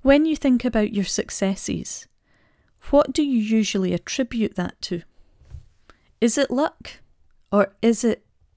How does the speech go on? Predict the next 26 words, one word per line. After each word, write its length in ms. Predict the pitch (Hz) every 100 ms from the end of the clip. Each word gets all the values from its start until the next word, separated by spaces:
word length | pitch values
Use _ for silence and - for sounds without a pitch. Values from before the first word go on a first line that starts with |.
| _
something 800 | - - - 247 240 226 202 196 -
that 220 | 196 -
you 380 | 175 185 208 202
have 240 | 202 190
manifested? 880 | 185 170 185 185 185 165 - 160 165 - - - -
You 160 | 208 220
have 200 | 208 -
gone 280 | 202 196 - -
out 180 | 220 233
of 220 | 233 -
your 180 | 202 185
way 400 | 180 170 165 160 - - - -
to 420 | - 196 185 180 - - _ _ _ _ _ -
be 160 | 262
sociable 680 | 254 - 208 - 180 180 170
with 260 | 160 175 -
people, 600 | - 190 - 180 165 160
to 440 | - - 180 170
make 460 | 170 180 233 - -
new 200 | 202 190
friends, 680 | 180 - 175 175 170 170 -
to 100 | -
try 440 | - - 214 202
new, 460 | 202 196 185 190 185 - - - _ _ _
um, 280 | 185 175 175
activities, 920 | 185 202 - 208 190 - - 165 -